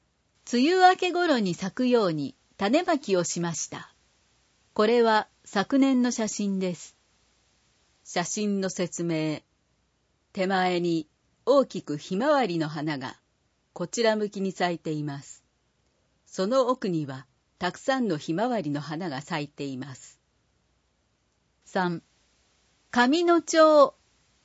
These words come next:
倉ばあばさん。まだかな。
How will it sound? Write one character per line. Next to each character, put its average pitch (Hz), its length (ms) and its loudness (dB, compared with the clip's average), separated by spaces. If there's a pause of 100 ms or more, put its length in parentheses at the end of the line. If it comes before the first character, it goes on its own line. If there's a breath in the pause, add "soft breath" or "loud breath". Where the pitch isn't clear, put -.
(220)
倉 320 380 8
ば 349 280 8
あ 247 60 6
ば 190 140 4
さ 160 260 -2
ん。 151 200 -8 (1120)
ま 320 220 6
だ 339 180 8
か 202 240 0
な。 190 440 -2